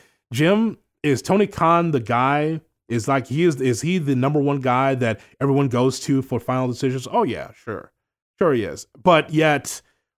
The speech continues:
Cody Rhodes is an executive producer there,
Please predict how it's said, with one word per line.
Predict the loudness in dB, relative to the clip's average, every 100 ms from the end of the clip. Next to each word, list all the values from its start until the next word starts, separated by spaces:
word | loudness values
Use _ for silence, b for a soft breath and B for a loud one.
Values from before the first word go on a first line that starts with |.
| _ 2
Cody | 2 4
Rhodes | 4 6 6 4
is | 2
an | 2
executive | 2 0 2 0 0
producer | 0 0 0 0 2
there, | 2 2 0 -2